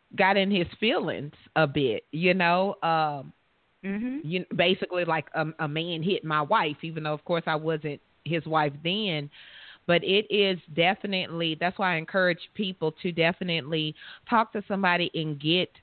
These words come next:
Speaker 1: that healing, because you're almost always on, on defense. It's like a reflex.
Speaker 2: Mm-hmm.
Speaker 1: You know,
Speaker 2: Yes,
Speaker 1: it's,
Speaker 2: you
Speaker 1: it's,
Speaker 2: do.
Speaker 1: it's like a reflex. You get, you know, somebody will catch the wrong reflex 'cause you haven't healed.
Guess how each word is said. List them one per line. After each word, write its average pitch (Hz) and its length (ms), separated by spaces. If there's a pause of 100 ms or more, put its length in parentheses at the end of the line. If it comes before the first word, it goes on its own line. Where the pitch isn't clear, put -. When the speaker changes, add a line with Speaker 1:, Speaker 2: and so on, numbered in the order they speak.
(260)
Speaker 1:
that 160 260 (240)
healing, 185 640
because 160 380
you're 165 180
almost 185 640 (580)
always 185 460 (100)
on, 170 380
on 160 300
defense. 165 500
It's 156 120
like 170 200
a 139 80
reflex. 135 720 (1080)
Speaker 2:
Mm-hmm. 214 300
Speaker 1:
You 165 140
know, 160 220
Speaker 2:
Yes, 180 120
Speaker 1:
it's, 156 100
Speaker 2:
you 160 140
Speaker 1:
it's, 151 80
Speaker 2:
do. 170 120
Speaker 1:
it's 160 140
like 170 180
a 147 80
reflex. 165 500
You 196 140
get, 185 260 (120)
you 196 160
know, 226 340 (600)
somebody 180 380
will 185 80
catch 196 260
the 180 80
wrong 185 280
reflex 190 600
'cause 165 220
you 196 240 (300)
haven't 180 360
healed. 170 460